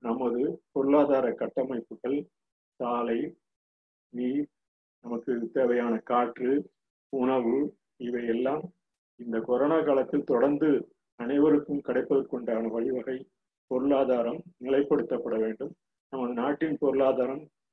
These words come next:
தொடர்ந்து கீழே இறங்கி கொண்டிருப்பது, உம், தொடர்ந்து மக்கள், ஆஹ், தினமும், உம், இறப்பு விகிதம் அதிகரித்து கொண்டே உள்ளது இந்த கொரோனா காலத்தில். இதற்கு உண்டான மாற்று மருந்து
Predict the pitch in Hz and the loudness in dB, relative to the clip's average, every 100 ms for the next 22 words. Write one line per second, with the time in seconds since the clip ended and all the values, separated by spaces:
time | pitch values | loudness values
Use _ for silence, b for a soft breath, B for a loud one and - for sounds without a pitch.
0 | _ 135 127 147 151 156 147 - _ _ | _ -4 0 0 2 2 2 0 _ _
1 | _ 139 139 139 127 - 123 131 135 - | _ -2 4 6 4 0 -4 -4 -6 -6
2 | 123 120 117 - 135 170 170 - _ _ | -6 -6 -10 -8 0 2 0 -6 _ _
3 | _ 139 127 123 151 147 170 175 185 180 | _ -14 -12 -4 2 4 6 6 6 6
4 | - - _ _ _ _ _ 117 127 - | 2 -8 _ _ _ _ _ -8 -6 2
5 | 165 147 160 - _ _ _ _ - 131 | 4 4 0 -8 _ _ _ _ -12 -8
6 | 131 170 - 147 151 170 170 175 170 _ | -8 -8 -4 0 2 2 2 0 -4 _
7 | _ _ _ _ 135 127 120 117 113 113 | _ _ _ _ -20 -18 -16 -12 -12 -12
8 | 110 - _ _ _ _ _ _ _ _ | -16 -20 _ _ _ _ _ _ _ _
9 | _ _ 127 135 165 170 165 139 127 135 | _ _ -2 2 2 2 4 4 2 -2
10 | 139 - _ _ _ - 143 147 143 123 | -4 -10 _ _ _ -2 4 4 4 -2
11 | 117 110 131 110 101 - _ _ 113 104 | -4 -2 -2 -2 -6 -10 _ _ -6 -6
12 | 101 117 120 117 107 101 - _ _ _ | -6 -6 -4 -4 -6 -10 -14 _ _ _
13 | _ _ 139 131 139 127 151 147 120 139 | _ _ -2 0 -2 0 0 2 2 0
14 | 156 147 135 127 123 147 170 | 4 4 4 0 0 -2 -2